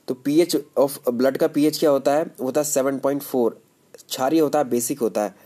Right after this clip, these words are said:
Liquid part of blood क्या कहलाता है, ये सवाल पूछा हुआ है, liquid part of blood। चलिए नेक्स्ट टॉपिक यही है।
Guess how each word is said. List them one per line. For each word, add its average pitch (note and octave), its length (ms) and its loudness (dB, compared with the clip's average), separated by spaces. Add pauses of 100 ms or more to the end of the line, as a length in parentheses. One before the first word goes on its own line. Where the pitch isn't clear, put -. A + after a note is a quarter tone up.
(520)
Liquid C3 360 -2
part D3+ 180 0
of D#3+ 80 2
blood C#3+ 300 0
क्या D3+ 140 0
कहलाता C3+ 340 0
है, C#3+ 140 2
ये C#3 60 -2
सवाल C3+ 220 0
पूछा C3 240 -4
हुआ A#2 160 2
है, A#2 80 -2
liquid C#3+ 200 -4
part C3 220 2
of C3+ 80 -4
blood। A2+ 200 0 (140)
चलिए A#2+ 240 0
नेक्स्ट B2 260 -4
टॉपिक B2+ 220 -4
यही A#2+ 260 -4
है। D3 120 -4